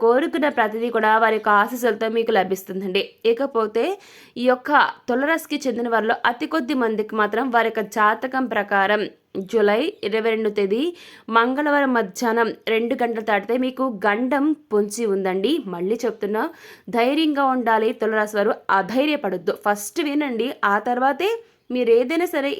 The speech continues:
ఇలా ఉండాలని నిర్ణయించుకోండి. మీకు ఆ రోజు జూలై ఇరవై రెండు తేదీ మంగళవారం మధ్యాహ్నం రెండు గంటలు దాటితే మీకు గండం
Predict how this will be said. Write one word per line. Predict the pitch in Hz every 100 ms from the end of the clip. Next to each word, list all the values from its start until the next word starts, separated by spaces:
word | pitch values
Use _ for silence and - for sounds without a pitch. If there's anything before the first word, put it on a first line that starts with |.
| 233
ఇలా | 226 220
ఉండాలని | 226 233 226 262
నిర్ణయించుకోండి. | 233 220 220 196 - 147 185 - - - - _ _ - 247
మీకు | 302 349 262 247 247 320 339 _ -
ఆ | 202 214
రోజు | 226 233 233 - 185
జూలై | 220 226 247 -
ఇరవై | 214
రెండు | 208 220 208
తేదీ | 196 240 - 208
మంగళవారం | 233 247 262 247 233
మధ్యాహ్నం | 190 185 208 214 - _ -
రెండు | 220 226 277 294 240
గంటలు | 220 208 226 220 196
దాటితే | 185 190 190 208 196 - -
మీకు | 214 214 208 220 240 185 208
గండం | 202 226 220 220